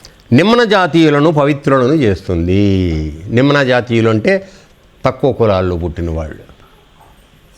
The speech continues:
ఇప్పుడు వాడు, వీళ్ళందరూ ఉన్నారు. మామూలుగా సంఘంలో వాళ్ళని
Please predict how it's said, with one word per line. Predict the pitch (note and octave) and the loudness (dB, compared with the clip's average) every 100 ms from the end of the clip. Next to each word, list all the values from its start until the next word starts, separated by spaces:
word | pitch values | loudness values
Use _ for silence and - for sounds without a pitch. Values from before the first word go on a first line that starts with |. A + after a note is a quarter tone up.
| _ _ _ _ _ _ | _ _ _ _ _ _
ఇప్పుడు | - D#3 | -2 0
వాడు, | C#3 G2 - - _ _ _ _ _ _ _ _ _ _ _ _ _ - A2+ | 2 -2 -8 -20 _ _ _ _ _ _ _ _ _ _ _ _ _ -8 -2
వీళ్ళందరూ | G#2+ F#2 F#2+ G#2+ F#2+ | 0 0 0 0 0
ఉన్నారు. | F#2 E2 - - - - - | -2 -4 -8 -18 -20 -18 -4
మామూలుగా | D3+ E3+ F3 F3 E3+ | 0 2 2 2 0
సంఘంలో | D3 D#3+ D#3+ E3+ E3+ | 0 2 2 4 2
వాళ్ళని | D#3 D3 D#3 D#3 D#3 | 2 2 2 0 0